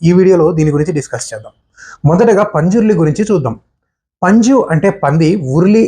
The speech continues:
అంటే శక్తి. శివపార్వతుల సమతుల్యాన్ని కలిగి ఉన్న దైవమే పంజుర్లి. అడవిని, పశువులను, మనుష్యులను కాపాడే బలమైన దైవం పంజుర్లి. వరాలిచ్చే దేవతగా పంజుర్లి ప్రసిద్ధి. అడవిని కాపాడే దైవంగా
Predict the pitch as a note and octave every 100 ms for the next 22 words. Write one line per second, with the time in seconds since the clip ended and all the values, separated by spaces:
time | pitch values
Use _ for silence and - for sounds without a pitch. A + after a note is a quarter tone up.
0 | D#3 C3 F#3 E3+ C#3 C3 - C#3 _ _
1 | _ - - A#3 A#3 G3 F#3 F#3 E3 D3+
2 | F#3 G3+ F#3+ F3+ E3 D3 C#3+ C#3 B2 C3
3 | D3 C#3+ - C#3+ C#3 D3 B2 G#2+ _ _
4 | _ _ _ - C#3+ F#3+ G3+ A3 A3+ C#3
5 | - F3+ F3+ G#3 C3+ D#3 E3 E3 D#3+ E3+
6 | E3 C#3 D3+ D3+ B2 A#2+ C3+ E3 F3 D#3
7 | A#2+ C3+ D3 F3 C3+ B2+ C3 G#2 B2 _
8 | _ _ - - A#2 C3+ G3 A3+ A3 F3+
9 | D3+ D#3 D3+ E3+ D3+ D3 C#3+ D3 D#3+ A#2
10 | B2 G#2 A#2+ _ _ _ _ _ _ _
11 | C#3+ G3+ B3+ A3+ F#3+ F3 D3+ D3 D3+ D#3+